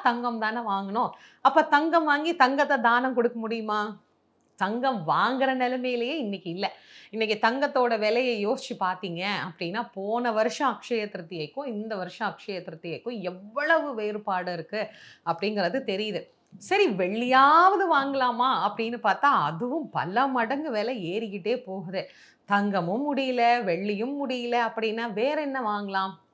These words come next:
துணிமணிகள் வாங்கி தானமா கொடுக்கலாம், உணவுப் பொருட்கள் வாங்கி தானமாக கொடுக்கலாம். உங்களால என்ன முடியுதோ வாங்கி தானமா கொடுங்க. "நாங்க தானமும் கொடுக்குறோமா,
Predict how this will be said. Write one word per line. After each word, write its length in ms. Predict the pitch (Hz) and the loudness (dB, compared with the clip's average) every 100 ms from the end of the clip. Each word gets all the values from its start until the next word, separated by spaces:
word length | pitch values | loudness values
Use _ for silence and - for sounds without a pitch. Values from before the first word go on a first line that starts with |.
| _ | _
துணிமணிகள் 600 | 226 240 233 190 175 160 | -4 -2 -2 -4 -4 -4
வாங்கி 320 | 147 160 202 | -6 -6 -8
தானமா 480 | 175 156 151 156 147 | -6 -8 -8 -10 -12
கொடுக்கலாம், 520 | 127 123 127 123 - - - _ | -14 -14 -8 -8 -8 -14 -20 _
உணவுப் 500 | 240 294 403 427 - | -2 2 4 6 6
பொருட்கள் 520 | 302 262 240 233 208 | 6 6 4 2 -2
வாங்கி 360 | 170 156 160 240 | -2 -6 -6 -8
தானமாக 640 | 156 165 170 165 151 175 | -6 -6 -6 -6 -6 -6
கொடுக்கலாம். 600 | 160 139 - 131 127 156 - 190 | -10 -12 -10 -8 -8 -10 -12 -8
உங்களால 460 | 185 180 254 320 | 0 4 4 2
என்ன 320 | 214 247 339 349 | -2 -2 0 -2
முடியுதோ 420 | 233 180 151 247 | -2 -4 -4 -4
வாங்கி 280 | 160 147 190 | -4 -6 -10
தானமா 500 | 147 143 131 127 - | -10 -10 -10 -12 -12
கொடுங்க. 340 | 123 127 - - - - | -12 -10 -12 -14 -20 -6
"நாங்க 260 | 170 156 | -4 -4
தானமும் 640 | 147 - 165 240 269 339 349 | -2 2 2 4 2 0 2
கொடுக்குறோமா, 640 | 240 277 302 254 202 165 | 0 0 0 0 0 0